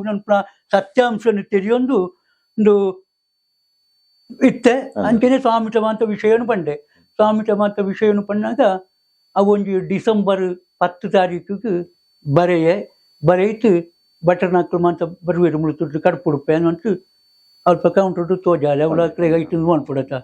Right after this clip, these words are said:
Speaker 1: ನೋಡಿರು. ಪಂಚು ಪೋನ ಕೌಂಟರ್ಡು ಪೋತಾನಗ ಪನಿಯರ ಅವು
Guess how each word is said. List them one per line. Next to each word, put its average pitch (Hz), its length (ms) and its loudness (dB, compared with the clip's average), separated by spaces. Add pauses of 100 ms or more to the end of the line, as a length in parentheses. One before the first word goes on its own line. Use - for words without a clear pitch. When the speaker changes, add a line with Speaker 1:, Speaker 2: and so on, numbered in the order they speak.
(100)
Speaker 1:
ನೋಡಿರು. 147 360 0 (640)
ಪಂಚು 190 260 2
ಪೋನ 180 220 0 (120)
ಕೌಂಟರ್ಡು 175 520 -2
ಪೋತಾನಗ 180 460 -2
ಪನಿಯರ 175 440 0 (680)
ಅವು 170 100 4